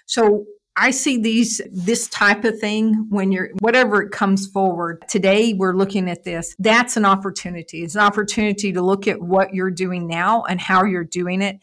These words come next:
and what could you do differently that meets these requirements of net zero.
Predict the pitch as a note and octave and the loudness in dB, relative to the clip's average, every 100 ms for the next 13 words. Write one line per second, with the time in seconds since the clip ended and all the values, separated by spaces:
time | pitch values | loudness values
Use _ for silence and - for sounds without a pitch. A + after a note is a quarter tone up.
0 | - - _ F#3+ F#3+ F#3+ F#3+ - F#3+ B3 | -20 -20 _ 0 2 2 -2 -4 2 2
1 | - - C4+ B3+ A#3+ G#3+ F#3+ F#3+ F#3 F#3+ | 0 -4 -2 0 0 0 0 0 -2 -2
2 | G#3 F3 E3+ E3 E3 E3+ - _ _ _ | -2 -4 -6 -8 -6 -6 -8 _ _ _
3 | G3 G#3 G3+ G3+ - F#3+ F#3 F3 F3 E3+ | 0 2 0 -6 -6 -4 -4 -6 -10 -6
4 | F3+ E3 E3 D#3 - E3 E3 D#3+ - D#3+ | -2 -2 -2 -8 -12 -10 -10 -12 -12 -12
5 | D#3 D#3 | -12 -16